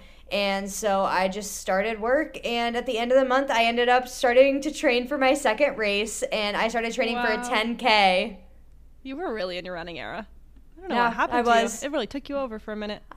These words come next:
Speaker 1: I know, but once we get to October when I run the race,
Speaker 2: <laughs>
Speaker 1: I haven't ran since.
Speaker 2: Yeah,
Speaker 1: <laughs>
Speaker 2: honestly. Uh, after that shoulder heals up, you're like, "All right, gotta go back to my roots."
Speaker 1: Yes, I had to.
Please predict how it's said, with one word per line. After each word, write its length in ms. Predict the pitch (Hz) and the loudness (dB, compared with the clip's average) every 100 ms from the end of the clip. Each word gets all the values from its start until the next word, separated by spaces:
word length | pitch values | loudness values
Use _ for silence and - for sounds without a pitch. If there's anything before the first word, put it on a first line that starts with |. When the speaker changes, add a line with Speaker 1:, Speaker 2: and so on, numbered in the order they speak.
| - - | -14 -4
Speaker 1:
I 120 | 233 | 0
know, 320 | 240 240 214 | 2 4 2
but 320 | 190 226 220 214 | 2 2 2 2
once 200 | 247 277 | -2 2
we 80 | |
get 120 | 262 262 | 4 4
to 100 | 262 | 4
October 500 | 226 226 202 214 220 | 2 0 -2 0 -2
when 100 | 214 | -2
I 100 | 196 | -2
run 180 | 180 185 | -2 -2
the 100 | 208 | -2
race, 320 | 220 269 - | 0 0 -2
Speaker 2:
<laughs> 40 | - | -2
Speaker 1:
I 100 | 220 | -2
haven't 380 | 226 233 233 | -2 -2 -2
ran 300 | 214 214 208 | 0 0 0
since. 640 | 202 - 196 180 - 240 233 | -4 -4 -2 -4 -4 -2 2
Speaker 2:
Yeah, 380 | 349 220 220 226 | 4 2 0 -2
Speaker 1:
<laughs> 80 | - | -4
Speaker 2:
honestly. 680 | 214 370 233 - 220 208 214 | 0 0 0 -4 -4 -2 -2
Uh, 200 | 202 208 - | 0 0 2
after 260 | 269 370 | 2 4
that 200 | 311 233 | 2 2
shoulder 240 | 262 247 240 | 0 0 0
heals 260 | 247 233 | 0 -2
up, 280 | 226 226 220 | 0 -2 -4
you're 160 | 220 214 | -8 -4
like, 220 | 202 202 | -4 -2
"All 80 | 185 | -2
right, 160 | 170 185 | -2 -2
gotta 160 | 202 | -2
go 80 | 185 | -2
back 160 | 175 190 | -4 -4
to 80 | 208 | -8
my 60 | |
roots." 480 | 175 190 185 - - - - - - | -6 -6 -8 -14 -20 -20 -20 -20 -8
Speaker 1:
Yes, 440 | 233 202 220 - | -2 0 -2 0
I 100 | 196 | 0
had 260 | 208 196 190 | 2 0 0
to. 160 | 214 | -2